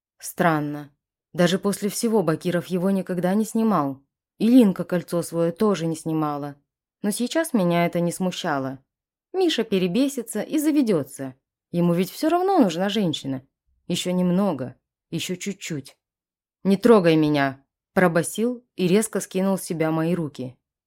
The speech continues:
Но я хорошо его знала, так же, как и то, что любит Миша.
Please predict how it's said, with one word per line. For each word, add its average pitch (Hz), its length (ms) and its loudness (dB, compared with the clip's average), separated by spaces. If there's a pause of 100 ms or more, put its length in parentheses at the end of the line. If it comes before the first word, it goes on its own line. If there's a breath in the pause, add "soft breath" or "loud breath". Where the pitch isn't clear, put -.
(300)
Но 233 120 8
я 277 160 10
хорошо 277 440 0
его 151 240 -2
знала, 135 520 -2 (280)
так 180 180 2
же, 165 100 -2
как 165 240 -4
и - 20 -8
то, 262 260 2
что 170 280 -2
любит 175 300 -4
Миша. 147 540 -4